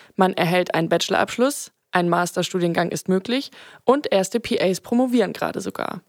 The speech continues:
Das Studium ist gut strukturiert. In sechs Semestern lernen die Studenten alles von naturwissenschaftlichen Grundlagen über internistische und chirurgische Schwerpunkte bis hin zu Palliativversorgung und digitaler Medizin.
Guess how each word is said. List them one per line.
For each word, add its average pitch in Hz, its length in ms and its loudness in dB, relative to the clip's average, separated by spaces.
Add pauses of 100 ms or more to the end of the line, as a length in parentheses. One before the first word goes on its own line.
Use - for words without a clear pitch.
(340)
Das 185 160 4
Studium 240 500 2
ist - 160 -4
gut 196 160 0
strukturiert. - 720 -2 (300)
In 190 120 4
sechs 226 240 0
Semestern 202 520 0
lernen 208 220 2
die 208 100 0
Studenten 185 440 -2
alles 208 480 0
von 208 420 0
naturwissenschaftlichen 185 960 -2
Grundlagen 240 640 2
über 240 440 2
internistische 185 720 -2
und 180 160 0
chirurgische 170 500 -2
Schwerpunkte 202 640 0 (460)
bis 269 140 -2
hin 170 120 2
zu 190 140 -6
Palliativversorgung 185 1000 0
und - 380 -4
digitaler 180 420 -4
Medizin. - 640 -8